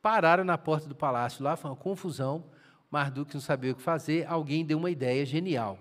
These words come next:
um deus lá bem espertinho. Falou assim, "Ó, vamos matar o deus fulano de tal, ninguém gosta dele mesmo, a gente derrama o sangue dele, mistura com a terra."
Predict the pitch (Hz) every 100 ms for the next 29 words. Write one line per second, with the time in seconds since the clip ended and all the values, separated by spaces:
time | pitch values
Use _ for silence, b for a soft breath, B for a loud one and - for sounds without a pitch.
0 | 165 127 113 135 139 123 123 139 143 107
1 | 107 170 208 - 151 - 127 90 - 143
2 | 131 123 110 170 190 180 - 139 143 135
3 | 113 - _ _ 110 110 123 127 - 120
4 | 120 110 - 151 131 - 151 170 147 131
5 | 120 113 135 160 - B B B B B
6 | B B - 151 135 175 185 - 151 165
7 | 143 190 202 - 160 151 139 120 151 175
8 | 160 - 202 214 185 156 - 120 101 87
9 | 85